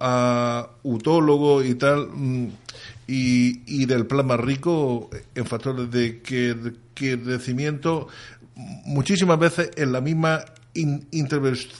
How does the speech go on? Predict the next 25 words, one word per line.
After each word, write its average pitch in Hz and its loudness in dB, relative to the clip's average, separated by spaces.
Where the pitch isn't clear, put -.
intervención 143 0
asociamos 135 -2
tratamientos 127 -2
como 117 0
botox 143 2
o 117 4
rellenos 131 0
con 120 -4
ácido 117 -2
hialurónico, 131 -2
fillet, 147 0
siempre 175 2
para 135 0
mejorar, 131 2
porque 120 -2
muchas 156 2
veces 143 0
no 143 0
es 139 -2
suficiente 139 -2
con 113 0
una 131 2
blefaroplastia, 120 0
sino 123 0
que 120 2